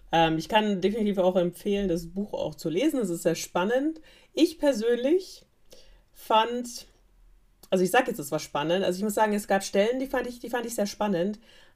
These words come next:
Aber ich muss sagen, ich bin mehr ein Fan von dem Hörbuch, das ich bei Audible gehört hab, als jetzt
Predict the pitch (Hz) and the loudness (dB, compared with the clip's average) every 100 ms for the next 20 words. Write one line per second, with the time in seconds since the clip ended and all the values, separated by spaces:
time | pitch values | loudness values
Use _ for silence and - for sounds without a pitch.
0 | _ 196 214 208 202 202 202 196 196 202 | _ -2 2 2 0 -2 -4 0 -2 -2
1 | - 196 202 208 202 - 202 208 196 175 | -4 -2 0 -2 -4 -2 -2 0 0 -2
2 | 175 185 233 277 262 180 175 226 247 185 | -2 -2 6 8 8 4 0 0 -2 -4
3 | 180 160 - 247 185 147 147 160 139 - | -2 -4 2 2 2 0 -2 -2 -4 -6
4 | 165 196 - - - - - 180 180 202 | -2 -2 -2 -14 -20 -16 0 0 2 4
5 | 185 180 - | 2 2 -12